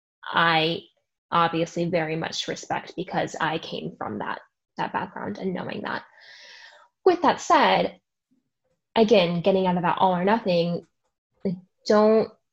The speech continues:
feel the need to completely surrender all of your dreams just because you might be in a full-time position that you're not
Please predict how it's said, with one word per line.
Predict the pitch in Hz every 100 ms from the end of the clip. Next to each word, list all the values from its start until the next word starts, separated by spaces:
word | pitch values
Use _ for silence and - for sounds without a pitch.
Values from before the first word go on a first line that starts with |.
| _ _ _ _ _ _ -
feel | - 220 202
the | 196
need | 190 185 185 185
to | 208
completely | 202 196 202 - 185
surrender | 185 180 160 170 208 196 151 156 160 - -
all | 190 180 170
of | 165
your | 170
dreams | 175 175 165 175
just | - 185 -
because | 196 190 185 160 156 - - - _ _ -
you | 185
might | 180 170 -
be | 170
in | 165
a | 175 -
full-time | 165 - 170 170
position | 170 165 - 165
that | 160
you're | 170
not | 160 151 156